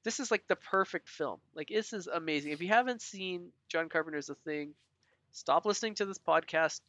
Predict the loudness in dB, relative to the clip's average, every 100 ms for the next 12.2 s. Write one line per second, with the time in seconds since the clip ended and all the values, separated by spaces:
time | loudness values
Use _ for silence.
0 | _ -4 -2 2 2 4 6 6 4 -2
1 | 0 0 0 -2 -6 -4 0 2 2 2
2 | -4 -20 _ -2 4 4 2 0 4 6
3 | 6 6 6 6 4 0 0 6 4 8
4 | 8 12 10 10 4 4 6 6 6 4
5 | 2 2 -2 -2 -2 4 8 10 12 10
6 | 10 2 0 0 2 8 8 8 6 6
7 | 6 6 6 6 4 4 2 2 0 -4
8 | -16 6 10 12 12 10 10 6 4 2
9 | 4 4 2 2 4 6 4 4 2 -2
10 | -18 -20 _ _ 8 8 4 -8 -2 0
11 | 4 4 4 2 -6 0 0 2 2 2
12 | 2